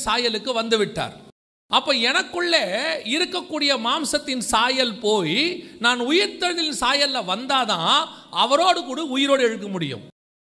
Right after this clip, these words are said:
அவரோடு கூட அடக்கம் பண்ணப்பட்ட-, பட்டவனா இருந்தா அவரோடு கூட உயிரும் தெழுவேன் நான். அப்படிதானே இருக்கு?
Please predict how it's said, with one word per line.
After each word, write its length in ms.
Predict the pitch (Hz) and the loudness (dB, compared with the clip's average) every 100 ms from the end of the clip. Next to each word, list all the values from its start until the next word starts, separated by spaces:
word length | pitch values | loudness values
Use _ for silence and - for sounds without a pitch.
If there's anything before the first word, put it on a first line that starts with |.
| _ _ _ | _ _ _
அவரோடு 420 | 170 220 285 370 | 2 4 4 4
கூட 140 | 330 302 | 0 -2
அடக்கம் 460 | 240 302 349 349 | 0 -2 -2 0
பண்ணப்பட்ட-, 440 | 320 294 294 262 254 | 0 -2 -2 -4 -2
பட்டவனா 360 | 240 247 254 233 | -2 0 0 0
இருந்தா 680 | 220 262 240 175 214 262 - | 0 -2 0 4 4 2 0
அவரோடு 400 | 220 262 294 269 | 2 4 4 2
கூட 160 | 277 | -4
உயிரும் 480 | 240 247 254 302 - | -2 -2 -4 -6 0
தெழுவேன் 400 | 233 247 220 156 | 2 2 0 -2
நான். 200 | 123 104 - - - - - - - | -6 -12 -18 -20 -20 -20 -20 -20 -6
அப்படிதானே 280 | 190 262 294 | 0 2 0
இருக்கு? 480 | 262 262 277 170 | -2 2 2 2